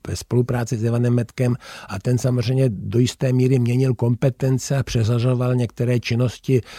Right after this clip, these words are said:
z kanceláře do správy Pražského hradu a zpět a, eh, byla to samozřejmě velmi křehká práce,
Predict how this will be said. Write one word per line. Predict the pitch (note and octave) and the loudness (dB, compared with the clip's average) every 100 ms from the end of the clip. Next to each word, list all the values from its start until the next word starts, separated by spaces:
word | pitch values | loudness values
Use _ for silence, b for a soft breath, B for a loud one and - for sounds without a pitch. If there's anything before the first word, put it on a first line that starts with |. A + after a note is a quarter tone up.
| B | B
z | - - A#2+ A2 G#2+ - | -10 -4 -2 0 -2 -2
kanceláře | A2+ A#2+ B2 A#2+ A#2+ G#2+ A#2+ | -2 0 0 0 -2 0 0
do | A2 | -2
správy | - - A2 A#2 B2 | -4 -4 -2 0 0
Pražského | B2 A#2+ - C#3 C3+ | 0 -4 -4 -2 2
hradu | A#2+ B2 B2 C3 C3+ B2+ | 2 2 2 6 6 4
a | - - | -2 -8
zpět | - - A#2+ C3+ C3+ - | -8 -4 -2 0 -2 -4
a, | - G#2 G2+ G2+ | -4 -2 -2 -4
eh, | G2 G2 | -4 -4
byla | G#2+ G#2+ A2 A#2+ A#2+ | -2 0 0 2 2
to | B2+ | 0
samozřejmě | - B2 B2 B2+ C3 A#2+ | 0 2 2 4 4 4
velmi | A#2+ B2+ B2+ | 4 4 2
křehká | - B2 - - B2+ | 0 -4 -2 -2 -2
práce, | - G2+ B2 - D3+ D3+ | -2 -2 -4 -2 0 0